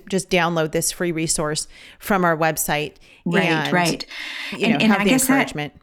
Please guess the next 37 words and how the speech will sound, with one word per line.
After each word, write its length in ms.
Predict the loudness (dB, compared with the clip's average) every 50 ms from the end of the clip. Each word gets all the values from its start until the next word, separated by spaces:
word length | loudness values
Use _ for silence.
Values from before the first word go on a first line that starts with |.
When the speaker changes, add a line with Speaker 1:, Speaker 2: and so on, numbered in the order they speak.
| _ _ -2
Speaker 2:
that 240 | 2 2 4 4 6
leads 220 | 6 6 6 6
me 80 | 4 4
to 100 | 4 2
the 80 | 2
next 280 | 2 2 2 0 -2 -2
question. 520 | 0 0 0 2 2 2 4 4 4 2 2
Um, 180 | 2 2 2 2
I 120 | 2 2 2
want 440 | 2 2 2 2 2 -2 -4 -6 -2
fa-, 200 | -2 -2 -2 -2 -2 -2
um, 260 | -2 0 0 2 2
you 140 | 4 4 4
to 120 | 4 2
share, 520 | 0 -2 -2 0 2 2 2 2 2 0 -2 -4 -6 -6 -8 -10 _ _ -18 -8 -2
first 180 | 0 0 2 4
of 60 | 4
all, 60 | 4 4
I'm 180 | 4 4 2
gonna 180 | 2 2 2 2
share 480 | 2 2 2 2 2 2 2 0 0 0
everything, 760 | 2 4 4 4 4 4 4 2 4 4 4 4 4 2 0 -2 _ _ _ 0
um, 380 | 2 2 4 4 4 4 4 2
that 140 | 2 2 2
you 160 | 2 4 4
mentioned. 440 | 4 4 2 2 2 2 2 2 4
We'll 120 | 2 2
make 180 | 2 2 2 0
sure 260 | 0 0 2 2 2
that 180 | 2 0 0 2
we 80 | 2
include 600 | 4 2 2 0 0 0 2 2 2 2 2 2
in 140 | 0 2 2 2
the 60 | 2
show 300 | 2 2 2 2 4 4
notes. 480 | 4 2 2 0 0 0 -2 -4 -8 -8 -10 -12 -12 -10 -10 -10 -12 -12 -12 -14 -12 _ -2
But 300 | 0 0 0 -2 -8